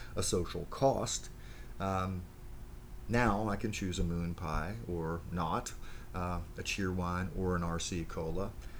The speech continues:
um, without those negative consequences accruing. I think the coercive potential, um, and power of the South has, has lost force,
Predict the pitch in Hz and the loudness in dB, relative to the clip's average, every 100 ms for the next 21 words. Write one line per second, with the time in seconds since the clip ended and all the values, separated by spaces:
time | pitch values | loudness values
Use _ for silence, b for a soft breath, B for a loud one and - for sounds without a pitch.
0 | B B - 85 87 85 82 - - - | B B -4 -2 0 -2 -4 -6 -8 -2
1 | 101 101 90 - 90 90 - - - - | 2 4 4 4 2 2 -2 -6 -8 -10
2 | - 90 92 87 80 95 87 - 87 87 | -8 0 2 4 4 4 2 0 0 -2
3 | 82 87 87 - 117 113 - - - - | -2 -2 -2 -2 0 0 -4 -4 2 4
4 | 190 - 87 - 104 95 95 95 87 82 | 4 0 -2 2 4 6 4 4 0 -4
5 | - - - 120 113 - 90 87 - B | -4 -4 -2 2 2 2 0 0 -2 B
6 | B B B - 87 87 85 82 90 90 | B B B -4 0 0 0 -2 -2 -2
7 | - - 104 117 92 76 82 85 82 80 | -2 -2 4 6 4 2 0 -2 -2 0
8 | 80 82 - 85 - - 90 80 - - | -2 -2 -4 -4 -4 -2 0 0 0 -2
9 | 101 90 92 - - | -2 -2 0 0 0